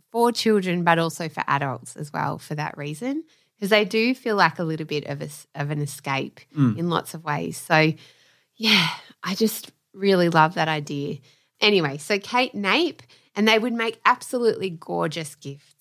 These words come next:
Speaker 1: for kids in your
Speaker 2: Oh,
Speaker 1: life.
Speaker 2: absolutely,
Speaker 1: I think
Speaker 2: yeah.
Speaker 1: any kid, like,
Speaker 2: I think
Speaker 1: my
Speaker 2: you would have loved this as a kid as
Speaker 1: Oh my
Speaker 2: well,
Speaker 1: God,
Speaker 2: yeah.
Speaker 1: totally. I would have loved, yes, absolutely.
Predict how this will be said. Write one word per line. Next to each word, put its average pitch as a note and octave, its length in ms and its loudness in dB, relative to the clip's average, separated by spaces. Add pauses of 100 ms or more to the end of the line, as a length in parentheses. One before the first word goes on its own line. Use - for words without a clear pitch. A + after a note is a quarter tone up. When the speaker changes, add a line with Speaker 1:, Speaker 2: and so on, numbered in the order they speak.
(220)
Speaker 1:
for D3+ 60 -6
kids D3 320 -6
in C#3+ 100 -8
your C#3+ 180 -8
Speaker 2:
Oh, D3+ 80 8
Speaker 1:
life. A#2 120 10
Speaker 2:
absolutely, B2 400 0
Speaker 1:
I - 20 -2
think F#3 220 0
Speaker 2:
yeah. A#3 40 6
Speaker 1:
any D4+ 200 4
kid, B3+ 200 -2
like, G#3 140 8
Speaker 2:
I - 20 8
think A3 120 6
Speaker 1:
my A#3+ 100 4
Speaker 2:
you D3+ 260 -2
would C3 100 0
have G#2 100 -4
loved G#2+ 220 -2
this G#2+ 160 -12
as G2+ 100 -10
a G2+ 80 -10
kid G#2+ 200 -12
as C#3+ 60 2
Speaker 1:
Oh G3 140 10
my E3+ 160 2
Speaker 2:
well, - 80 -6
Speaker 1:
God, D#3 340 2
Speaker 2:
yeah. - 40 -20 (100)
Speaker 1:
totally. F3+ 840 -2
I E3 80 0
would F3 140 -4
have F3 120 -12
loved, E3 300 -4 (160)
yes, D3 340 -4 (100)
absolutely. D#3+ 840 -2